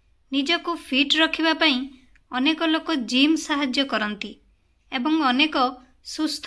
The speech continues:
ଖାଦ୍ୟର ସାହାଯ୍ୟ ନିଅନ୍ତି। ଅନେକ ଲୋକ ଓଜନ ହ୍ରାସ କରିବାକୁ ଜିମ୍ରେ ଘଣ୍ଟା ଘଣ୍ଟା ସମୟ ଦିଅନ୍ତି।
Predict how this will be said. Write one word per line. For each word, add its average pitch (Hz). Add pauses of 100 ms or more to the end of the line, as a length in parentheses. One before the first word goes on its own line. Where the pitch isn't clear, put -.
ଖାଦ୍ୟର 294
ସାହାଯ୍ୟ 262
ନିଅନ୍ତି। 220 (720)
ଅନେକ 285
ଲୋକ 330 (460)
ଓଜନ 262
ହ୍ରାସ 247
କରିବାକୁ 311
ଜିମ୍ରେ 269 (440)
ଘଣ୍ଟା 285
ଘଣ୍ଟା 320
ସମୟ 262
ଦିଅନ୍ତି। 226